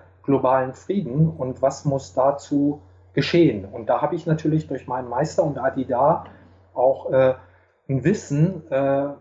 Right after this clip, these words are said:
was mich natürlich sehr inspiriert, weil Adida zum Beispiel lehrt, die Menschheit ist eine Prior Unity, also eine immer schon bestehende Einheit. Wir müssen nicht wieder zur Einheit kommen und eine Einheit herstellen, was ich ja auch gezeigt hatte, was total schwierig ist,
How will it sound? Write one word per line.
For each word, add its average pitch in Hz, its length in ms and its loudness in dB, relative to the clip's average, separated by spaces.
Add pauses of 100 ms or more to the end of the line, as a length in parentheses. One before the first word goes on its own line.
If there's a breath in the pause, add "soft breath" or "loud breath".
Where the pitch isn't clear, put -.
(140)
was 143 320 -2
mich 151 200 0
natürlich 147 460 0
sehr 143 200 4
inspiriert, 139 840 0
weil 117 300 0
Adida 131 460 0
zum - 180 -2
Beispiel 143 340 0
lehrt, 143 400 0 (520 soft breath)
die 139 80 -4
Menschheit 147 500 2
ist - 460 -6 (180)
eine 131 220 0
Prior 147 640 2 (120)
Unity, 107 600 -8
also 117 300 -10
eine 131 220 -6
immer 165 220 4
schon 147 200 -2
bestehende 160 520 2
Einheit. 98 520 -6
Wir 127 120 0
müssen 156 320 4
nicht 185 240 0
wieder 160 220 4
zur 139 200 -2
Einheit 135 420 -4
kommen 202 440 0 (460 soft breath)
und 135 120 -6
eine 143 200 -2
Einheit 131 480 -6
herstellen, 160 680 0 (320 loud breath)
was 151 160 2
ich 147 120 0
ja 139 100 2
auch 139 200 2
gezeigt 160 400 -2
hatte, 135 260 -2
was - 240 -6
total 131 320 -4
schwierig 160 460 0
ist, 147 280 -6